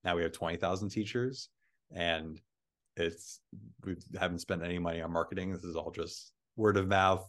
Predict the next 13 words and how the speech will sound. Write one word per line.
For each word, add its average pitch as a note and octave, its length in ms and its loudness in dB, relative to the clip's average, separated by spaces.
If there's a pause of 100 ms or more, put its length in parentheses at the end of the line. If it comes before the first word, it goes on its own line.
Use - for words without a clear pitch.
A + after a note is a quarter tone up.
(140)
teacher G2 300 -2
to F2+ 80 0
teacher, F#2 800 2 (480)
using G#2 340 4
the G2 80 4
lessons, F#2+ 720 4 (340)
liking G2 320 4
the F#2+ 80 4
lessons, F#2+ 440 4
sharing F#2+ 300 4
with F#2 120 2
other F#2 180 4
teachers. F#2+ 640 -2